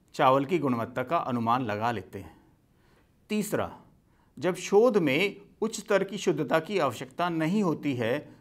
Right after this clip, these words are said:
तब प्रतिदर्श सर्वेक्षण सबसे उपयुक्त रहता है। सामाजिक, आर्थिक तथा मानव व्यवहार संबंधी विषयों पर शोध के लिए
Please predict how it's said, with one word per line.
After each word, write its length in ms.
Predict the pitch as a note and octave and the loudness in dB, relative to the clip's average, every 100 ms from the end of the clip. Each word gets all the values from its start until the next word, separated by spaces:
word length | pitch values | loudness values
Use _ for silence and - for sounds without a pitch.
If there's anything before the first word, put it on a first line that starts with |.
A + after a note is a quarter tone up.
| _ - | _ -2
तब 360 | G3+ F3+ - - _ _ | -2 -2 -12 -20 _ _
प्रतिदर्श 560 | - A#3+ A3 F#3+ E3+ - - | -6 -2 6 6 6 -2 -4
सर्वेक्षण 500 | D#3+ C#3 D3+ D3+ F#3+ | -2 0 -2 -2 -6
सबसे 420 | F#3 D3+ B2 F#3 | -4 -4 -2 0
उपयुक्त 440 | F3+ C#3 D3 C#3 - | 2 0 -4 -6 -8
रहता 280 | F#2+ - F#2 | -12 -10 -12
है। 200 | E2+ E2 _ _ _ _ _ _ _ | -12 -20 _ _ _ _ _ _ _
सामाजिक, 680 | - A#2+ G#2+ G2 G2 G#2+ - - _ _ B2 | -4 0 2 0 -2 -8 -10 -20 _ _ 4
आर्थिक 460 | B2 B2 C3 B2+ - - _ C#3+ | 6 4 -2 -6 -10 -20 _ -8
तथा 200 | - - | -6 -2
मानव 400 | C#3+ C#3+ F#3 G3 | 2 4 4 2
व्यवहार 600 | F3+ D#3 D#3+ C3+ B2 - - _ _ | 2 6 8 8 6 -2 -20 _ _
संबंधी 520 | - D#3+ D#3+ F3 E3+ E3 | -6 -2 0 0 0 0
विषयों 380 | C#3+ - G3+ | 0 -2 -2
पर 180 | G3 G#3 | 0 0
शोध 440 | - - F3+ G#3 G#3 | -2 0 4 4 4
के 100 | D3+ | -2
लिए 280 | A#2 C3 | 0 -2